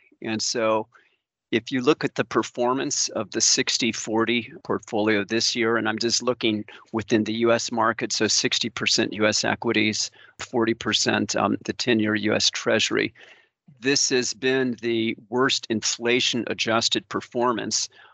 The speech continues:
since seventy-three, seventy-four. So really, really bad performance. And on top of it, if you look at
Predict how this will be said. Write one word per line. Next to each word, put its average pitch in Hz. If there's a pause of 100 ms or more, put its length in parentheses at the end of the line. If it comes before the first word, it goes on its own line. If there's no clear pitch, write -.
(140)
since 120
seventy-three, 113
seventy-four. 107 (720)
So 104 (640)
really, 117
really 107 (100)
bad 104
performance. 107 (220)
And 113 (520)
on 117
top 165
of 120
it, 113
if 123
you 131
look 196
at 131